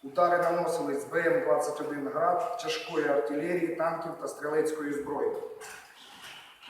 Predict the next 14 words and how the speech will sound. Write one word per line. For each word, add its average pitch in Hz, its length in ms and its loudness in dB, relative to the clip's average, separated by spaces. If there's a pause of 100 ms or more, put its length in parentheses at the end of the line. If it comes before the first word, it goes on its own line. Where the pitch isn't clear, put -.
(120)
Відмічається 202 800 4
нарощування 185 640 2
інтенсивності 175 1080 -2
розвідувальних 196 880 0
дій 180 160 -6
противника. 175 640 -4 (280)
Так, 170 300 2
в 170 120 -2
зоні 175 180 0
відповідальності 170 760 -2 (100)
військ 156 200 -8
оперативного 156 600 -2
командування 135 680 0 (100)
"Північ" 175 360 -6